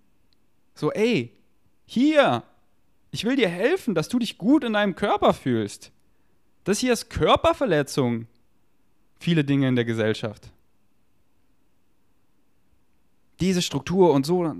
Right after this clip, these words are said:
man, die meisten Dinge in unserem System ber-, beruhen einfach auf Angst, auf einfach, oh, wir haben keine Connection zu unserer Higher Self, wir kreieren die Illusion von Power und hier diese Struktur und so und das ist das Leben und so lang.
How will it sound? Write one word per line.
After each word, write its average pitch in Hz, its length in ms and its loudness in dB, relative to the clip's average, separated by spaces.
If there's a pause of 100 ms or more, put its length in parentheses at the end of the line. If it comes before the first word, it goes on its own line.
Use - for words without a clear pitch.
(100)
man, 160 520 -10 (100)
die 135 60 -10
meisten 165 340 -6
Dinge 165 160 -2
in 156 80 0
unserem 147 240 -2
System 147 480 -6
ber-, 135 260 -10 (420)
beruhen 151 460 -6
einfach 156 320 -8
auf 120 200 -12
Angst, 156 420 -8
auf - 160 -14
einfach, 139 280 -6 (1080)
oh, 226 300 0
wir 190 80 0
haben 240 100 -2
keine 226 220 -2
Connection 180 360 -4
zu 165 120 -2
unserer 143 240 -2
Higher 143 180 0
Self, 135 300 -4
wir 139 60 -4
kreieren 175 320 -2
die 156 80 0
Illusion 139 440 4
von 127 180 -4
Power 120 460 -2 (240)
und 131 140 -2
hier 160 200 4
diese 151 220 -2
Struktur 143 500 -2
und 123 160 0
so 165 240 6
und 131 180 2
das 151 180 -2
ist - 160 -12
das 117 160 -8
Leben 143 360 2 (360)
und 123 140 -2
so 143 200 4
lang. 147 460 2